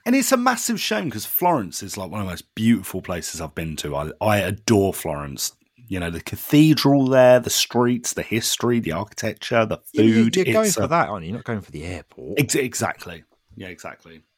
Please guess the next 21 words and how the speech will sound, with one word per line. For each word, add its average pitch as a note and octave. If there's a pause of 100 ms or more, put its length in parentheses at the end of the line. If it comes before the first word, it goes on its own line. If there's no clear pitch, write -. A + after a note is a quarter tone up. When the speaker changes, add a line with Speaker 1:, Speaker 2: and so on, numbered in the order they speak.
Speaker 1:
But E3+
I F3
can G3
understand F#3
why C3
they A#2+
want A#2
a F#2+
better G#2
airport, E2
right, D#2+
is G2+
the G2+
point. E2 (560)
But G2
this, -
I A#2
don't A2
think D#2+
this D#2+
is, F2